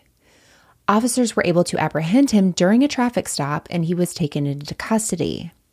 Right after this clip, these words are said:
Inside Chuck's car were several pieces of incriminating evidence, including a nine millimeter handgun,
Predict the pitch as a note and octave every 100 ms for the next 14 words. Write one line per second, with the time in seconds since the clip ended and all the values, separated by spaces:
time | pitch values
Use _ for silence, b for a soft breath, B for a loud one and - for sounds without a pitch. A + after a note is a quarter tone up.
0 | _ b b b b b b G3+ G#3 -
1 | E3+ F#3+ G#3 G#3+ - G#3 G#3+ A3 F3+ F3+
2 | - - F#3+ B3 - A3 F#3 E3+ D3+ D3+
3 | C#3+ D#3+ D#3 C#3+ C3+ - E3+ F3 F#3+ F#3
4 | F3+ - E3 - F3 D#3 D3+ D3 D3 C#3+
5 | D3+ C#3 C#3 C#3 C#3+ D3 F#3 G#3 G#3+ G#3
6 | G3+